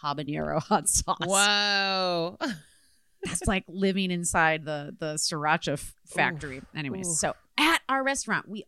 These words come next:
Speaker 1: also make our own house Bloody Mary mix, which we use to store, which we used to store in those classic thirty-two ounce cylindrical food storage tubs. So delis, right? One of our menu items is a Bloody Mary that comes with a strip of bacon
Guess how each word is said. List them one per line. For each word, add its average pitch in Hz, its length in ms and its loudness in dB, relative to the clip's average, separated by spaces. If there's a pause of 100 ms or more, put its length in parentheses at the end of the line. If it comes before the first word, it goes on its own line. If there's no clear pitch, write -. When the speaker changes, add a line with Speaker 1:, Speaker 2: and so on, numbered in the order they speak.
Speaker 1:
also 240 340 2
make 214 260 -4
our 185 200 -4
own 190 240 -4
house 208 420 -4
Bloody 160 280 0
Mary 269 260 2
mix, - 460 -8
which - 320 -4
we 196 120 0
use 208 340 0
to - 120 -10
store, 156 440 -4 (120)
which 202 220 -6
we 202 80 -10
used 339 200 4
to 254 80 -8
store 151 380 -4 (320)
in 190 120 -6
those 165 160 -6
classic 202 500 0
thirty-two 175 560 -4
ounce 185 280 0
cylindrical 180 520 -4
food 156 300 -4
storage 175 440 0
tubs. 135 520 -4 (180)
So 135 400 -2 (260)
delis, 160 460 -4
right? 175 260 -4 (580)
One 220 180 0
of 240 100 0
our 262 120 4
menu 226 380 2
items 156 480 -2
is 160 140 -6
a 170 60 -8
Bloody 175 480 -2
Mary 160 300 -6
that 170 140 -12
comes 170 300 -6
with 165 100 -6
a 135 40 -6
strip - 420 -4
of 285 140 -8
bacon 143 480 -4